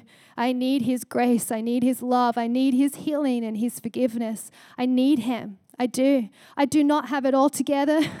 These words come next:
<laughs> I don't think I ever will. And I'm glad for that, because Jesus, I need Jesus.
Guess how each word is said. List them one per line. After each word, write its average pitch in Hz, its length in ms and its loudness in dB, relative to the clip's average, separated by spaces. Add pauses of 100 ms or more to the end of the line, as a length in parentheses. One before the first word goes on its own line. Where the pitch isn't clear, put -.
(400)
<laughs> - 160 -18
I 254 60 -4
don't 294 260 4
think 294 220 0
I 277 160 0
ever 277 200 2
will. 254 460 0 (300)
And 269 140 -2
I'm 262 140 0
glad 262 500 -2
for 247 160 -6
that, 196 320 -10 (560)
because 240 480 0 (100)
Jesus, - 960 -4 (340)
I 240 140 -2
need 226 200 -6
Jesus. 220 840 -10